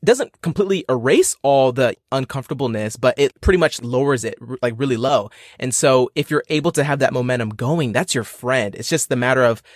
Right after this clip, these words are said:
actually being like, "You know what? I want to share this message. This message matters and I'm passionate about it." Then you have to make the steps forward to doing that. And then you'll ha-, you'll start to have confidence, right? You almost have to fake it in, in order to, like, actually get that momentum going at first.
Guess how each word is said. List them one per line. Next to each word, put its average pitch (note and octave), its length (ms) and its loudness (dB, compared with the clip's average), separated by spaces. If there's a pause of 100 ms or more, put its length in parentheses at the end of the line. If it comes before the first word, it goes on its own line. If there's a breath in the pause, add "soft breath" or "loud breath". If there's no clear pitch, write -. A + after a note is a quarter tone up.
(200 soft breath)
actually C3 280 4
being B2 180 -2
like, A2+ 180 -4
"You B2+ 60 -4
know B2 120 2
what? B2+ 200 4 (300 loud breath)
I B2+ 140 2
want C3 260 0
to C#3 80 -4
share B2+ 180 0
this A#2 160 -6
message. A2 480 -4
This A2+ 180 -4
message A#2 360 -4
matters A2 420 0
and G#2+ 100 -6
I'm G2+ 60 -4
passionate B2+ 420 -2
about A#2 320 2
it." A2+ 160 0 (300 loud breath)
Then C#3+ 80 2
you C#3 80 2
have C3 80 2
to C3+ 60 -2
make B2+ 160 -2
the A#2 80 -6
steps - 320 -4
forward A2+ 320 -4
to G#2+ 80 -12
doing B2 300 -2
that. G#2+ 220 -4 (280 loud breath)
And C3 120 0
then F#3 140 6
you'll D3 160 4
ha-, C#3+ 140 -2
you'll C#3+ 120 2
start C3+ 200 -2
to B2+ 80 -6
have A2+ 180 -2
confidence, - 500 -6
right? A2 160 -2
You C3 120 -2
almost D3+ 160 2
have D#3+ 100 -2
to - 80 -4
fake F3 340 0
it B2 220 2 (220 soft breath)
in, C#3+ 200 -4
in D3 160 -4
order C#3+ 280 2
to, D3 140 -4
like, A#2+ 200 2
actually B2+ 560 -2
get - 160 0
that - 180 0
momentum B2 440 -2
going C3 400 2
at - 100 -12
first. - 360 -10